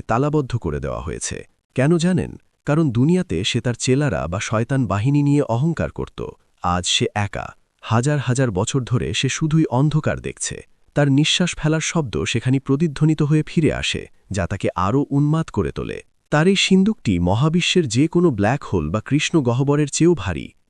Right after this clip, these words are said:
মনে হয় যেন কোটি কোটি পাহাড় তার বুকের উপর চাপিয়ে দেওয়া হয়েছে।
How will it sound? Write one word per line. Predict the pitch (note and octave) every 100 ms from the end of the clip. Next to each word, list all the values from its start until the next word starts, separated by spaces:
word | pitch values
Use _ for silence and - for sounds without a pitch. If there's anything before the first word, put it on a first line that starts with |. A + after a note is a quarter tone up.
| -
মনে | G2 F#2+
হয় | E2 E2+
যেন | A#2 A#2 A#2+
কোটি | - C#3+ F#3
কোটি | F#3 F3+
পাহাড় | F3 D#3+ C3+ D2
তার | - F#2
বুকের | E2+ A#2+ D#3
উপর | D#3+ E3
চাপিয়ে | - D3+ F#3 D3+
দেওয়া | E2 B1
হয়েছে। | C2+ A#1 -